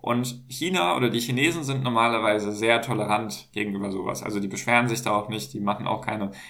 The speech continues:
Demonstration, obwohl das natürlich in China immer dann relativ schnell auch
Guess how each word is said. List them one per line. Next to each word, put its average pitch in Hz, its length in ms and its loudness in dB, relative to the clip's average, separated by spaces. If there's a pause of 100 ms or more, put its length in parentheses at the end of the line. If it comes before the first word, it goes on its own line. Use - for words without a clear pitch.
(140)
Demonstration, 113 720 0
obwohl 107 220 2
das 104 120 0
natürlich 101 260 -4
in 101 120 -6
China 107 320 -2 (280)
immer 127 220 6
dann 117 360 4
relativ 117 440 2
schnell 120 280 2
auch 113 200 4